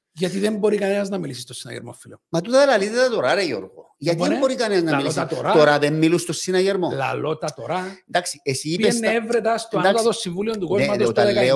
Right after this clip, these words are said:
Speaker 2: λέω, λαλεί,
Speaker 1: Όχι, περίμενε.
Speaker 2: δεν
Speaker 1: Γιατί
Speaker 2: εννοώ εσένα
Speaker 1: ακούει μας
Speaker 2: προσωπικά.
Speaker 1: κόσμος.
Speaker 2: Ναι.
Speaker 1: Δεν μιλώ σου εσένα
Speaker 2: Ναι, ναι,
Speaker 1: προσωπικά.
Speaker 2: ναι, εντάξει.
Speaker 1: Το δύο χιλιάδες δεκαεννιά, όταν ετόλμησα να ασκήσω κριτική και να πω τα κακό κείμενα, εμουντάραν με κάτι λεβεντόπεδα της νε δι σι,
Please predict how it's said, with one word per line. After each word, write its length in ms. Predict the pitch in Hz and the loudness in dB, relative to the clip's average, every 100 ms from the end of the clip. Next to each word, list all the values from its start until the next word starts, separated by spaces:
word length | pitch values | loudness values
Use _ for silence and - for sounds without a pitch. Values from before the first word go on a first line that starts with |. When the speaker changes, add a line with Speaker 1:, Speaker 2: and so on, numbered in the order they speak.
| 147 | 4
Speaker 2:
λέω, 80 | |
λαλεί, 180 | 143 117 | 4 4
Speaker 1:
Όχι, 120 | 107 98 | 4 2
περίμενε. 400 | 254 277 - - | -2 -4 -10 -14
Speaker 2:
δεν 140 | 104 131 | -4 2
Speaker 1:
Γιατί 160 | 180 | 2
Speaker 2:
εννοώ 180 | 208 220 | 2 0
εσένα 320 | 202 170 160 135 | 0 -2 -2 -2
Speaker 1:
ακούει 120 | 123 | 0
μας 100 | 113 | -2
Speaker 2:
προσωπικά. 260 | - 285 240 | -2 -2 -2
Speaker 1:
κόσμος. 280 | 175 - - | -6 -10 -6
Speaker 2:
Ναι. 120 | 170 | -4
Speaker 1:
Δεν 80 | 254 | -4
μιλώ 260 | 254 180 | -2 -2
σου 160 | 156 151 | -2 -4
εσένα 260 | 131 - 139 | -4 -2 -2
Speaker 2:
Ναι, 60 | |
ναι, 60 | 139 | -2
Speaker 1:
προσωπικά. 280 | 143 143 156 | -2 -2 -2
Speaker 2:
ναι, 80 | |
εντάξει. 420 | 127 123 143 143 - | -2 0 -2 -2 -4
Speaker 1:
Το 80 | |
δύο 140 | 160 233 | -2 -2
χιλιάδες 320 | 254 226 220 | 0 -2 0
δεκαεννιά, 720 | 226 226 196 156 156 165 202 _ _ _ | 0 0 -2 -4 -6 -8 -10 _ _ _
όταν 280 | 156 190 247 | -6 -4 -2
ετόλμησα 920 | 185 - 202 226 220 185 135 - - _ | -4 0 2 2 0 -6 -8 -12 -18 _
να 140 | 143 | -10
ασκήσω 420 | 127 - 156 160 | -8 -8 -8 -8
κριτική 600 | 131 147 120 110 139 120 _ _ _ _ | -8 -10 -12 -12 -12 -12 _ _ _ _
και 120 | 151 | -6
να 140 | 123 | -6
πω 140 | 147 - | -6 -6
τα 80 | |
κακό 280 | 139 131 131 - | -6 -6 -8 -12
κείμενα, 520 | - 127 117 117 196 _ _ _ _ _ _ | -12 -12 -12 -12 -14 _ _ _ _ _ _
εμουντάραν 640 | 175 160 156 151 220 240 | -4 -4 -4 0 0 0
με 120 | 214 | -4
κάτι 280 | - 190 202 | -2 -4 -2
λεβεντόπεδα 600 | 208 190 151 185 202 202 | -2 -2 -2 -2 0 0
της 160 | 175 139 | -2 -6
νε 140 | 170 | -6
δι 120 | 175 | -4
σι, 460 | 147 - 190 240 _ | -6 -8 -10 -12 _